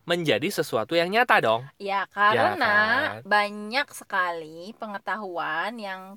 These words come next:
Speaker 2: kita tahu, tapi kita nggak tahu buat, terus pakainya buat apa?
Speaker 1: Buat apa?
Speaker 2: Uh-uh.
Speaker 1: Nah, akhirnya, eh, gue menyadari bahwa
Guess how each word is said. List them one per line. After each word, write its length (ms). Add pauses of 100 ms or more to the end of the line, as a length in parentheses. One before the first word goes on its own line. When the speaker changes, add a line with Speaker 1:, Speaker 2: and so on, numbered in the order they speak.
(120)
Speaker 2:
kita 280
tahu, 440 (180)
tapi 260
kita 180
nggak 240
tahu 240
buat, 220 (600)
terus 440
pakainya 400
buat 180
apa? 80
Speaker 1:
Buat 180
apa? 260 (120)
Speaker 2:
Uh-uh. 140
Speaker 1:
Nah, 280 (720)
akhirnya, 420 (460)
eh, 580
gue 380
menyadari 580
bahwa 480